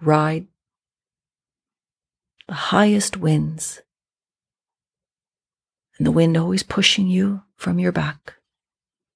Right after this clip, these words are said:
means having no headwind in life. You're not resisting or fighting against anything.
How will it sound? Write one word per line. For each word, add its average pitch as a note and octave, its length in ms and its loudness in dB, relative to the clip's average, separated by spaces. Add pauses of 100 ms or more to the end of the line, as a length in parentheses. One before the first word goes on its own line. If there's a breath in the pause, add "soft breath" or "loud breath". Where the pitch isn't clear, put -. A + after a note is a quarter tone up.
(840)
means E3+ 560 0 (680)
having G3+ 340 2
no G#3+ 120 4
headwind E3+ 640 0
in D3+ 180 -2
life. D3+ 520 -6 (1300)
You're F3+ 120 -2
not G3 200 2
resisting F3 640 0
or E3 60 -4
fighting E3 460 0
against E3 420 0
anything. D#3 480 -2